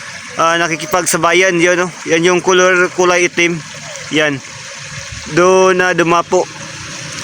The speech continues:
Dahil yung uwak, mga isda, hindi kasi kagaya ng mga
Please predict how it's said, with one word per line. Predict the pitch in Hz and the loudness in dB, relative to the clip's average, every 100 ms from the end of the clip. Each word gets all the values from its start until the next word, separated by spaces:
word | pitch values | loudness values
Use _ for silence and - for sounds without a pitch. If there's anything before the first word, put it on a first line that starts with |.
| - | -4
Dahil | 156 165 175 180 | 0 2 2 4
yung | 185 | 4
uwak, | 185 180 | 4 2
mga | 175 175 | 0 0
isda, | 156 170 | 0 0
hindi | 160 165 | 2 0
kasi | 165 151 170 170 165 - - - - - - - | 0 0 2 2 2 -4 -8 -6 -6 -6 -6 -2
kagaya | 143 151 165 | 0 2 2
ng | 160 165 160 160 160 | 2 2 2 2 2
mga | 160 | 2